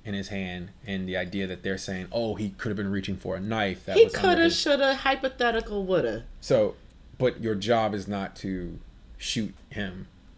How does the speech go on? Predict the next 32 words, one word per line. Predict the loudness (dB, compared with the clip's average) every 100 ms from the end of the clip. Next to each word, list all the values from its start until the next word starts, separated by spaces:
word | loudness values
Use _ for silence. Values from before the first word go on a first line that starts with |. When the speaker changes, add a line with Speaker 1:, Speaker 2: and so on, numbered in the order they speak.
| -20 -20 -6 2
Speaker 2:
That's | 2 6
your | 6
last | 6 6 4
resort. | 0 2 2 4 0 -2 -12 -16 -20 -20 -20 -20 -16 -14
Speaker 1:
Yeah. | -14 -18 -12 -2
Speaker 2:
<laughs> | 2 2 8 8 8 4 4 -8 -12 -12 -6 -4
Speaker 1:
But | 0
there | 0
needs | 0 -4
to |
be, | -2
like, | -2
a | 0
thousand | 0 2 2 -2
resorts | -8 -8 -8
in | -10
between | -12 -12 -12
there. | -12 -14 -16 -16
So | -4 2
then | 2 2 -2 -8 -18 -20 -20 -20 -20 -10
seeing | -4 4 6 8 6 4 2
the, | -2 -2
that | 4 4 4
duality | 2 2 2 2 0
against | -2 -2 -4 -2
what | -4
happened | 0 0 0 -2 -4 -4
with | -4 -6 -8 -12 -18 -20 -20 -18 -10
Kyle | -4 -2 0
Rittenhouse | -2 -4 -8 -8 -12 -12
and | -6 -6 -4
how | 0 2 2